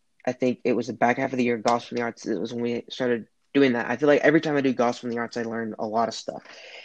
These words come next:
because we go through conversations. And I just remember talking to her, and, and even in that class, we had conversations, and they were just very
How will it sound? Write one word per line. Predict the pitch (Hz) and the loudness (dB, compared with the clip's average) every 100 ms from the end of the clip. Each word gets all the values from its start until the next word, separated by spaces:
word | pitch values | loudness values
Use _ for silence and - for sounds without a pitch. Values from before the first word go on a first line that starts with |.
| - | -12
because | - 123 | -4 -2
we | 117 | 2
go | 123 120 | 4 2
through | 110 110 | 0 -10
conversations. | - - 113 - 110 110 - - | -10 -12 -12 -10 -10 -12 -14 -8
And | 113 | -4
I | 117 | 0
just | 127 127 123 - _ _ _ _ _ _ _ _ _ | 0 0 -4 -12 _ _ _ _ _ _ _ _ _
remember | - 139 | -4 -2
talking | 131 - 117 117 117 | -2 2 2 2 -4
to | 117 | -8
her, | 113 113 113 113 - - | -8 -6 -6 -6 -10 -8
and, | 120 117 117 117 _ _ _ _ _ _ _ - - | -6 -4 -8 -12 _ _ _ _ _ _ _ -20 -8
and | - 131 | -2 2
even | 131 131 | 2 4
in | |
that | 127 120 | 4 2
class, | - 123 127 | 0 -2 2
we | |
had | 123 | 0
conversations, | 117 117 113 117 110 - 117 | 0 -4 -2 -4 -4 -6 -6
and | 117 | -6
they | 120 | -4
were | |
just | 120 131 | -4 -4
very | 120 120 120 120 113 | 0 2 2 0 -2